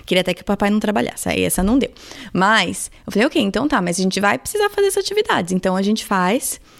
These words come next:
a gente vai ter que recuperar, tudo bem." Fizemos aniversário, só aqui a gente, né, claro.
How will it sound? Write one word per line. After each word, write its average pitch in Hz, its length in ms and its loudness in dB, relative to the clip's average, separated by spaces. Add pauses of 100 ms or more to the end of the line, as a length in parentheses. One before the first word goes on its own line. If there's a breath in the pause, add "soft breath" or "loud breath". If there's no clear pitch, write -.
(480 loud breath)
a 196 60 2
gente 190 160 0
vai 190 80 2
ter 190 120 0
que - 80 -10
recuperar, 214 540 -2 (120)
tudo 214 180 0
bem." - 100 -4 (1300 loud breath)
Fizemos 208 380 2
aniversário, 196 1040 2 (160)
só 339 160 0
aqui 302 240 0
a 214 60 2
gente, 196 340 0
né, 180 160 0
claro. 175 300 -4